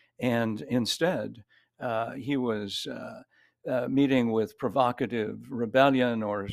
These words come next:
what seemed to him at the time, in any case, a certain seductive, uh, behavior. This is, of course, a, a caricature of the encounter,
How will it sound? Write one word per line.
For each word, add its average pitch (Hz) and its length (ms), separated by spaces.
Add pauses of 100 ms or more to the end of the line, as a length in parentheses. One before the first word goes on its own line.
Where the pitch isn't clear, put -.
(200)
what 113 300 (120)
seemed 135 340
to 107 100
him 156 200
at 123 120
the 104 80
time, 185 340
in 110 120
any 104 200
case, 104 360
a 107 60
certain 104 560
seductive, 98 800 (520)
uh, 110 180
behavior. 123 680 (560)
This 143 240
is, 110 160
of 101 140
course, 170 400
a, 101 300 (320)
a 101 100
caricature 127 880
of 117 160
the 113 120
encounter, 113 680